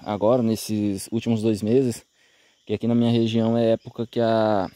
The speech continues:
as caças, né?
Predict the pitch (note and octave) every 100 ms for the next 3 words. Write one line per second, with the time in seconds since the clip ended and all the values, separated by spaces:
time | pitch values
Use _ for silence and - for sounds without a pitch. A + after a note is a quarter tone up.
0 | _ _ _ _ _ _ _ _ _ -
1 | - _ - - E3 - - C3+ - A#2
2 | B2